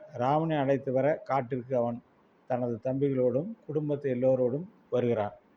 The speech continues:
வருகிற இடத்திலே தான் இந்த காட்சி வருகிறது. அங்கே வந்தவன்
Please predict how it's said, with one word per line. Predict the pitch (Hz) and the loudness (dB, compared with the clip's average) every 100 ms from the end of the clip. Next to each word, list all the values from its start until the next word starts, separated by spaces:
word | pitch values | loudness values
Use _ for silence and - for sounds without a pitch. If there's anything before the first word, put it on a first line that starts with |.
| _ _ _ _ _ _ _ _ - | _ _ _ _ _ _ _ _ -4
வருகிற | 117 139 156 160 | 0 2 2 2
இடத்திலே | 151 139 139 139 | 2 0 0 0
தான் | 131 147 156 - | 2 2 0 -4
இந்த | 123 | -4
காட்சி | 123 127 123 - | -2 0 -2 -2
வருகிறது. | 120 107 101 101 104 - _ _ _ _ _ _ _ _ - | -6 -6 -10 -14 -14 -18 _ _ _ _ _ _ _ _ -10
அங்கே | 127 135 135 | -4 0 0
வந்தவன் | 131 139 151 143 | 2 2 2 2